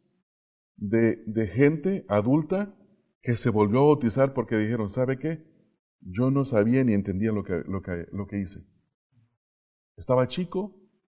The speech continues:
me, me empujaron, me forzaron, o me levanté a recibir a Cristo y a creer en Él porque mi amigo que estaba conmigo se levantó y me dijo,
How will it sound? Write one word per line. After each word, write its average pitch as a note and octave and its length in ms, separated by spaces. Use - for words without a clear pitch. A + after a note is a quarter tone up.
me, G#2 340
me F#2+ 120
empujaron, E3+ 680
me F#2+ 140
forzaron, E3 720
o B2+ 120
me B2 120
levanté A#2 520
a F#3+ 60
recibir E3+ 420
a E3+ 120
Cristo G#3 560
y A#2+ 100
a A#2+ 80
creer C#3 280
en D#3+ 80
Él F#3 140
porque C3+ 520
mi B2 120
amigo D#3+ 920
que B2+ 100
estaba E3 320
conmigo D3 400
se C3+ 120
levantó A2+ 320
y D3+ 40
me D#3+ 80
dijo, C#3+ 340